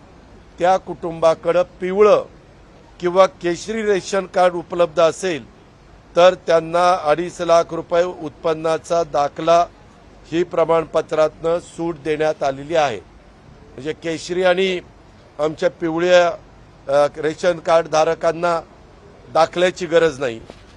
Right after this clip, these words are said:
अडीच लाख उत्पन्नाच्या. आणि सदर योजनेमध्ये समजा कुटुंबातील एका पात्र अविवाहित महिलेला सुद्धा योजनेचा फायदा दे-, देण्यात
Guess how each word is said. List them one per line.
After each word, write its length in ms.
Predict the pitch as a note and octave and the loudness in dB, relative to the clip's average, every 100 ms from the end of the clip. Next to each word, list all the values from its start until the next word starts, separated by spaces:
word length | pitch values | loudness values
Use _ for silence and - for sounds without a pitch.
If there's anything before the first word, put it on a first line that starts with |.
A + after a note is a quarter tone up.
| - - | -20 -4
अडीच 300 | C3 E3+ - | -2 -2 -2
लाख 140 | E3 D#3+ | 0 0
उत्पन्नाच्या. 600 | D#3 - D3+ C#3 B2+ B2 - - - - - - | -2 -4 -4 -2 -6 -8 -12 -18 -20 -20 -20 -4
आणि 200 | C#3+ F3+ | -2 -2
सदर 440 | - E3 D#3 F#3+ | -4 -2 4 4
योजनेमध्ये 720 | G3 F#3+ F3+ E3+ F3+ F3 E3 B2+ - - - - - - - - | 4 -2 -2 -4 -2 0 -2 -6 -10 -20 -20 -20 -20 -20 -12 -4
समजा 360 | E3 E3+ G3 G3 F#3+ - - - - - - | -4 2 2 2 -6 -20 -20 -20 -20 -20 -10
कुटुंबातील 760 | D#3+ D#3 G3 F#3+ F#3 G3 G3 G3 - | -10 -2 0 2 2 0 -6 -8 -12
एका 280 | D#3 - F#3+ | -6 2 0
पात्र 480 | - F3 F3+ F#3+ | 4 0 0 -2
अविवाहित 840 | G3+ E3+ F3+ G#3+ G3+ F#3+ F#3+ F#3 F3 | -2 0 2 2 0 4 4 4 -6
महिलेला 480 | E3 E3 D#3+ C#3+ A2 - - _ - - - - - - - - - - - - - - - | -6 -4 -4 -2 -4 -8 -20 _ -20 -20 -20 -20 -20 -20 -20 -20 -20 -20 -20 -20 -20 -20 -12
सुद्धा 300 | E3 D3 F#3+ | -6 2 2
योजनेचा 560 | F#3 E3 D#3 E3+ E3+ | 2 -4 -6 -8 -4
फायदा 400 | E3 D#3 D3 D3+ | -2 -2 0 0
दे-, 180 | D3+ D3 | -2 -4
देण्यात 540 | C#3+ D#3 A#2 C3+ C#3+ | -8 -14 -10 -6 -4